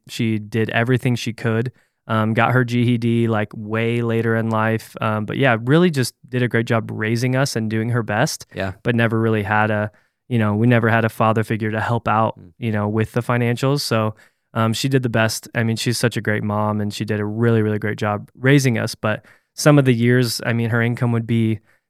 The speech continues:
Speaker 1: nineteen thousand, twenty thousand, you know, would be a good year. And then I remember every Christmas she would take out a big loan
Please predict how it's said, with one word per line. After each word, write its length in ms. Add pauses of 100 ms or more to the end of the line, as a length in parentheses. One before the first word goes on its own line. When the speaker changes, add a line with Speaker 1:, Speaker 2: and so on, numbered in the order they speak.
Speaker 1:
nineteen 480
thousand, 760
twenty 380
thousand, 540
you 100
know, 160
would 160
be 120
a 60
good 240
year. 340
And 160
then 280
I 60
remember 440
every 300
Christmas 580
she 160
would 180
take 240
out 140
a 80
big 220
loan 520